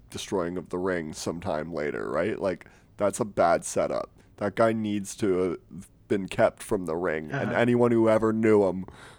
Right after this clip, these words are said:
Speaker 1: should have cut his head off when, once he got the ring, right? Just
Speaker 2: Yeah.
Speaker 1: like
Speaker 2: Yeah, it's,
Speaker 1: But
Speaker 2: it's,
Speaker 1: I
Speaker 2: it's his fall that makes the, you know, the corruption of the ring that much more impactful.
Speaker 1: Exactly,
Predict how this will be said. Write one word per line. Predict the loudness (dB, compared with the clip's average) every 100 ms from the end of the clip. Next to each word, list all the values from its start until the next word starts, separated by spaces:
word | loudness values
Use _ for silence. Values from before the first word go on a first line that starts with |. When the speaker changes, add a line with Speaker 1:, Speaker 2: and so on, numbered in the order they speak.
| -16
Speaker 1:
should | -6 -2
have | -2 -2
cut | 6 6
his | 6
head | 2 4
off | 4 4 0 -4
when, | -2 -2 -2
once | 4 4 4 0
he |
got | 4 6 6
the | 2
ring, | 0 0 -2 -2
right? | 0 0 0
Just | -2 -2
Speaker 2:
Yeah. | 0
Speaker 1:
like | 0 -2 -8 -18 -20 -20 -20 _ _ _ -4
Speaker 2:
Yeah, | 2 2 2
it's, | -4 -2
Speaker 1:
But | 4 4
Speaker 2:
it's, | 4 0
Speaker 1:
I | 4 4 2 -8
Speaker 2:
it's | -6 -4
his | -4 -2
fall | -4 -2 0 2 0 -2
that | -6 -6
makes | -8 -10 -10 -10 -8 -8 -12 _ _ -20 _ _ _
the, | -14 -8
you | -6
know, | -6 -6
the | -10
corruption | -12 -10 -2 -2 -2 -8 -8
of | -12
the | -10
ring | -8 -8 -10 -18 _ _
that | -10 -8
much | -8 -10
more | -10 -10 -10 -14 -16 _ _ _ -20 -18
impactful. | -12 -10 -12 -14 -18 -16
Speaker 1:
Exactly, | -10 2 4 4 -2